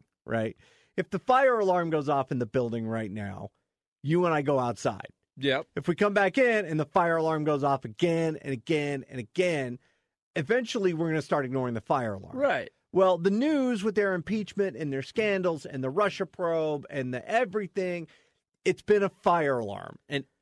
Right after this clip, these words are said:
Speaker 1: every
Speaker 2: How m-,
Speaker 1: other
Speaker 2: yeah.
Speaker 1: day, it's something new. And
Speaker 2: How
Speaker 1: it
Speaker 2: many
Speaker 1: turns out to be
Speaker 2: times can
Speaker 1: nothing.
Speaker 2: you cry wolf before it's like, all right,
Speaker 1: Exactly.
Speaker 2: like, w-, it's, it's a classic tale, really.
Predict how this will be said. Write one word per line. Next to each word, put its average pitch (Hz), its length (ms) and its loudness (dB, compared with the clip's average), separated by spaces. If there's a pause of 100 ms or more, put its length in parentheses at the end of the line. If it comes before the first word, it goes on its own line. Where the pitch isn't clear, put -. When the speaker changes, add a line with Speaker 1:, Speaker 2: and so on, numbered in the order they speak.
(200)
Speaker 1:
every 240 500 0
Speaker 2:
How 214 120 2
m-, 202 140 -4
Speaker 1:
other 202 320 4
Speaker 2:
yeah. 165 160 -4
Speaker 1:
day, 135 460 2
it's - 200 -10
something 120 400 -4
new. 104 240 -4
And - 160 -4
Speaker 2:
How 165 100 0
Speaker 1:
it - 60 -2
Speaker 2:
many 175 160 0
Speaker 1:
turns 147 60 -4
out 135 40 2
to 131 60 0
be 156 60 0
Speaker 2:
times 123 240 0
can - 20 -2 (160)
Speaker 1:
nothing. - 20 -2
Speaker 2:
you 135 160 -4
cry 135 420 -4
wolf 120 360 -4
before 113 300 -10
it's 107 160 -10
like, 98 240 -12
all 104 140 -4
right, 82 100 -6
Speaker 1:
Exactly. 92 880 -10 (100)
Speaker 2:
like, - 100 -20 (520)
w-, 127 160 -18 (100)
it's, 147 260 -6
it's - 280 -8
a 117 40 -12
classic - 540 -14
tale, 92 320 -10
really. 95 360 -6